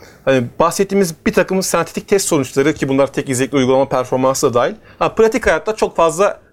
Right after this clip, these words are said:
belki önem veremeyeceğimiz, e, farklar. Eğer çok spesifik iş uygulamalarında çalışmıyorsak eğer.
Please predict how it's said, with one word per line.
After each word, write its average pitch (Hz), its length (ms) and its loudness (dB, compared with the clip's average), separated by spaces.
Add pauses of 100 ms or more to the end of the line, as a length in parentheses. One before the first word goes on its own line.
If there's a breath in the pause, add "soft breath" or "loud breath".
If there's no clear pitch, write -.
belki 185 320 0 (100)
önem 180 280 2
veremeyeceğimiz, 170 760 0
e, 123 140 4
farklar. 113 420 -2
Eğer 135 260 0
çok 147 200 -6
spesifik - 520 -6
iş - 140 -6
uygulamalarında 131 440 2
çalışmıyorsak 123 600 -2
eğer. 135 180 2